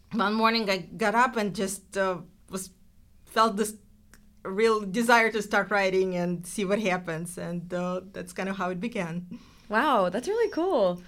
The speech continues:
Speaker 2: It's, you know, there's a lot of things about the, the pandemic that obviously were a struggle, but there's a lot of people like yourself who found their passion for something, and I think that's really cool. I think that's a great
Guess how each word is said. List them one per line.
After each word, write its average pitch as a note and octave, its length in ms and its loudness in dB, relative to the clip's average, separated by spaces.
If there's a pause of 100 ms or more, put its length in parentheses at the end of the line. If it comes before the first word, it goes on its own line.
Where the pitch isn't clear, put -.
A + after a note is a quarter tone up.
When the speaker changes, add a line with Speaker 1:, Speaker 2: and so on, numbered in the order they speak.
(380)
Speaker 2:
It's, A3+ 320 -4
you B3 120 0
know, G3+ 240 2
there's G#3+ 260 0
a A3+ 60 4
lot G#3 160 4
of G#3+ 100 0
things G#3 280 0
about F3+ 400 0
the, E3+ 500 2
the F3+ 80 -4
pandemic F3 640 -2
that E3+ 140 -2
obviously F3 480 0
were E3+ 140 -2
a D#3+ 60 -4
struggle, E3+ 420 -2
but D#3 340 -4
there's F3+ 160 -2
a F3+ 60 -2
lot F3+ 140 0
of F#3+ 100 -6
people F#3 240 -2
like F3 180 0
yourself F#3 380 -2
who F#3 80 0
found E3+ 200 -2
their D#3+ 80 -4
passion E3+ 480 -2
for D#3+ 140 -4
something, D3+ 480 -6
and D3+ 100 -6
I E3 80 -4
think D#3+ 180 -8
that's E3+ 240 -8
really F3+ 200 2
cool. F3 260 0
I D#3 80 -4
think E3 160 -8
that's - 380 -8
a F3 80 -2
great F#3+ 400 2